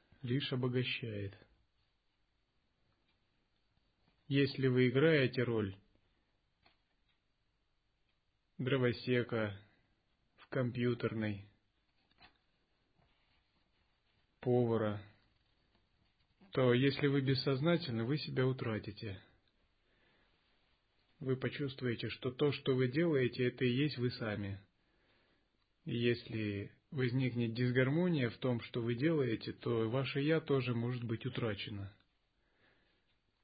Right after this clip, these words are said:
Это потому, что вы забываете, что это всего лишь роль.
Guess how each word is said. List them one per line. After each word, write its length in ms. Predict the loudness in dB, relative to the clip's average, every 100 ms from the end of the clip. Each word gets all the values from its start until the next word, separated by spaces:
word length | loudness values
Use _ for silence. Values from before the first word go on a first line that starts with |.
| -14
Это 180 | -14 -10
потому, 380 | 0 2 2 0
что 180 | 0 2
вы 140 | 2
забываете, 640 | 0 0 4 6 6 4
что 180 | -8 -2
это 220 | -4 -4
всего 340 | -10 -4 0 0
лишь 240 | -2 -6
роль. 320 | -4 -2 -4